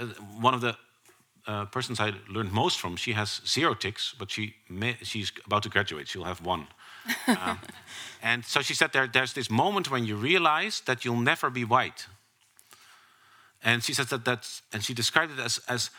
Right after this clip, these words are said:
Speaker 1: this moment of sinking,
Speaker 2: Mm-hmm.
Speaker 1: when suddenly all these figures that you've identified with, uh, you realize they're white and that you're not. And indeed, I, I, uh,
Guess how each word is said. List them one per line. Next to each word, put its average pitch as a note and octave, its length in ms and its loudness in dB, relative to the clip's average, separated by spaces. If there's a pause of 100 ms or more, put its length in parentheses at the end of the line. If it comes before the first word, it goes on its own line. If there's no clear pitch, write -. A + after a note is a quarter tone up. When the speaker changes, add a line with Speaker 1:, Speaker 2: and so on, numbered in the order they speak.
(180)
Speaker 1:
this G#2+ 140 -2
moment D#3 360 2
of G2 120 -6
sinking, A#2+ 720 0 (360)
Speaker 2:
Mm-hmm. F#3 280 -8
Speaker 1:
when B2+ 180 -4
suddenly G#3 400 4
all F3+ 160 0
these E3 180 0
figures F#3+ 380 2
that C3+ 120 -6
you've C3 140 -6
identified D#3 760 0
with, E3+ 340 -4 (1000)
uh, - 60 -12 (140)
you C#3 100 -2
realize G3+ 360 4
they're A#2 180 0
white F3 280 4
and A#2+ 80 -2
that B2+ 140 0
you're C3 140 2
not. B2 480 -4 (1000)
And B2+ 120 2
indeed, G3 180 2
I, C#3 140 4
I, B2+ 340 -2 (260)
uh, A2+ 220 0